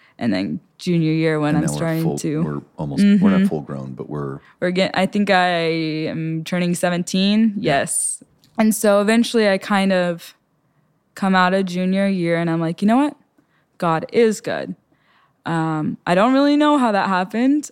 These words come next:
Speaker 1: I think it was a lot of praying on my mom's part because we were just beside ourselves with what's going on.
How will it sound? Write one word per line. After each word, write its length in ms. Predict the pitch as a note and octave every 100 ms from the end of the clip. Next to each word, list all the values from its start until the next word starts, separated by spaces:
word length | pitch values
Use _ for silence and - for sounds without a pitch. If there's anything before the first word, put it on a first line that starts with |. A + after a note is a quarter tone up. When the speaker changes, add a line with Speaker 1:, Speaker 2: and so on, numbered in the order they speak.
| -
Speaker 1:
I 320 | F3 F3 F3+ F#3
think 240 | F#3 F3
it 180 | F#3 -
was 300 | F3+ F3 F3
a 60 | E3+
lot 180 | E3
of 100 | F#3
praying 280 | - G3+ G#3
on 100 | G#3
my 100 | A3 A3
mom's 360 | F#3+ F#3 -
part 360 | - F#3 A#3+ -
because 340 | F3+ F3 E3
we 140 | F3 E3
were 140 | E3+
just 240 | E3+ E3 -
beside 340 | F3 E3+ F3
ourselves 400 | F3+ F3+ F#3 -
with 120 | E3+
what's 220 | E3 E3 -
going 260 | F#3 G3
on. 340 | E3+ E3+ F#3